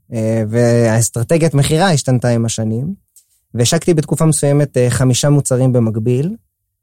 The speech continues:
אה, וההשקה הייתה אמורה להתבצע, כלומר, כשאני אומר השקה, זה מוצרים חדשים שמצאתי, איתרתי, ואני רוצה להתחיל למכור אותם תחת המותג שלי.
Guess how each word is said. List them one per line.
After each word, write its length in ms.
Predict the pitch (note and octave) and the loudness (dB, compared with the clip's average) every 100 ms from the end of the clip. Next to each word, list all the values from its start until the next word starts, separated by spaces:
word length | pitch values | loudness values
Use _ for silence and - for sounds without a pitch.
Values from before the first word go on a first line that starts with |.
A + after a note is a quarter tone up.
| _ _ A#2+ | _ _ -4
אה, 380 | A#2 A#2 A#2 A#2 | 0 2 2 0
וההשקה 440 | A#2+ B2 - A#2+ | 0 0 0 0
הייתה 180 | G#3+ G#3 | 0 2
אמורה 420 | F3+ D#3 D#3+ D#3+ | 2 2 2 2
להתבצע, 480 | D3+ C3+ B2 B2 D3+ | 2 0 0 0 0
כלומר, 220 | C#3 C3+ | 2 2
כשאני 160 | C3+ C#3+ | 2 2
אומר 140 | D#3+ | 2
השקה, 420 | F3+ - F3+ G#3+ F3+ | 2 0 0 0 2
זה 160 | C#3 | 2
מוצרים 460 | C3 B2+ D3 C#3+ D#3+ | 2 0 0 0 2
חדשים 600 | B2+ C3 B2+ - D3+ B2 | 0 0 0 2 2 2
שמצאתי, 720 | - A#2 A2+ - C#3+ D3+ B2+ | 2 0 0 0 -2 0 -2
איתרתי, 460 | A2+ D#3 G3+ A#3 | -2 0 0 0
ואני 140 | C4+ A#3+ | 2 2
רוצה 200 | G#3 G#3 | 2 -2
להתחיל 280 | F3+ - E3+ | -2 0 2
למכור 300 | D#3+ D#3+ C#3+ | 2 2 0
אותם 220 | C3+ B2 | 0 -2
תחת 300 | A#2+ C3 B2 | -2 -2 -2
המותג 360 | A#2 G#2+ A2+ | -2 -2 -6
שלי. 320 | - A2+ - | -6 -10 -10